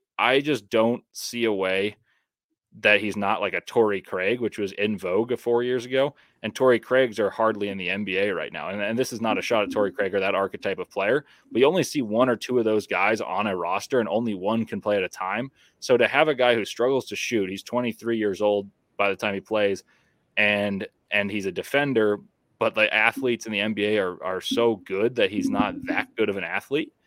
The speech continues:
uh, relative to competition. I, I'm low compared to where everyone else is. I'm curious your thoughts on this.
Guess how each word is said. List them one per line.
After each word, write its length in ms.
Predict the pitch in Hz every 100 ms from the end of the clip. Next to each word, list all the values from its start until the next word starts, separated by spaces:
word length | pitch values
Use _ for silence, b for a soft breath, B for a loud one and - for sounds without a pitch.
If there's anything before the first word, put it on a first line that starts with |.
| _ _ _ -
uh, 160 | 98 92
relative 460 | 95 113 113 131
to 80 | 107
competition. 540 | 117 107 - 113 - 95
I, 80 | -
I'm 280 | 101 120 113
low 240 | 110 107
compared 460 | - 98 - 101 98
to 80 | 92
where 100 | 92
everyone 300 | 90 85 82
else 240 | 85 -
is. 120 | -
I'm 160 | 90 90
curious 380 | - 107 95 -
your 100 | 90
thoughts 260 | - 60 -
on 120 | 64
this. 200 | - -